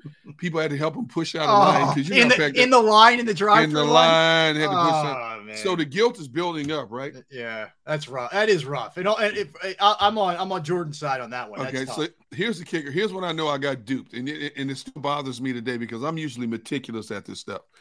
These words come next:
Speaker 2: So I'm always harping at the kids, do two things. Always check your mileage so you know when to get an oil change, number two, and always keep washer fluid in there. So one day we go outside, we put washer fluid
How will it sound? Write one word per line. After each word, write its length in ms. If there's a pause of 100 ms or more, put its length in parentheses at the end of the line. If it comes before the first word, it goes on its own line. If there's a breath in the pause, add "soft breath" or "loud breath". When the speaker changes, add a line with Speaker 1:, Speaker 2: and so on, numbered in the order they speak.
(400 loud breath)
Speaker 2:
So 160
I'm 120
always 260
harping 300
at 100
the 80
kids, 420 (100)
do 140
two 200
things. 360
Always 320
check 260
your 80
mileage 320
so 120
you 80
know 100
when 160
to 20
get 180
an 60
oil 220
change, 360
number 200
two, 320 (300 loud breath)
and 80
always 260
keep 180
washer 360
fluid 360
in 160
there. 220 (540 soft breath)
So 220
one 200
day 120
we 120
go 180
outside, 380
we 160
put 220
washer 380
fluid 380